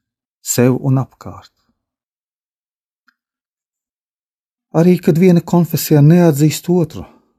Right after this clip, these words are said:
un tāpat konfesijā kritizē viens otru, jau tūlīt mēs jūtam, ka tur nav Dieva mīlestības. Tur nav tās vienotības, kādā Dievs mūs radījis.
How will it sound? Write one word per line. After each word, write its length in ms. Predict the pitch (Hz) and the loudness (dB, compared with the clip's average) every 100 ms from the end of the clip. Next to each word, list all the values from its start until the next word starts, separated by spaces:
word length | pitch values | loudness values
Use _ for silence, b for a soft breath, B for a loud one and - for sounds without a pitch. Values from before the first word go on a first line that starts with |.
| - | -12
un 80 | 113 | -8
tāpat 560 | 131 143 135 147 143 _ _ - | -2 -2 -2 -6 -10 _ _ -6
konfesijā 720 | 139 147 131 - 143 135 127 - _ _ _ _ _ - | -4 -4 -6 -6 -2 -2 -4 -8 _ _ _ _ _ -6
kritizē 540 | 120 - 147 123 131 123 | -4 -4 -4 0 2 2
viens 300 | 131 123 - | 2 0 -4
otru, 400 | 131 139 - - _ _ _ _ _ _ _ _ _ B B B 123 | -4 -4 -6 -20 _ _ _ _ _ _ _ _ _ B B B -2
jau 80 | |
tūlīt 680 | 110 113 120 120 180 185 _ _ _ _ _ _ _ - | -2 0 0 2 0 -2 _ _ _ _ _ _ _ -6
mēs 300 | 120 110 - | -4 -4 -2
jūtam, 480 | 139 160 156 160 143 - - | -2 -2 -4 -8 -10 -10 -14
ka 80 | |
tur 240 | 127 - 143 | -10 -2 0
nav 220 | 131 131 | 0 0
Dieva 240 | 135 131 131 | 0 0 0
mīlestības. 880 | 143 107 - - - 85 85 _ - _ _ _ _ _ _ _ _ _ _ _ _ _ _ _ _ _ _ _ _ | -2 -2 -10 -16 -16 -18 -18 _ -20 _ _ _ _ _ _ _ _ _ _ _ _ _ _ _ _ _ _ _ _
Tur 160 | 135 139 | 0 2
nav 160 | 123 | 2
tās 300 | 110 113 - 135 | 0 -4 -4 -2
vienotības, 880 | 139 151 170 170 - 180 165 160 - | 2 2 0 -2 -6 -8 -8 -12 -14
kādā 320 | - 107 113 | -10 -6 -4
Dievs 340 | 107 123 120 - | -2 -2 -4 -6
mūs 220 | 135 123 160 | -6 -6 -6
radījis. 540 | 143 107 82 - - | -6 -6 -14 -18 -20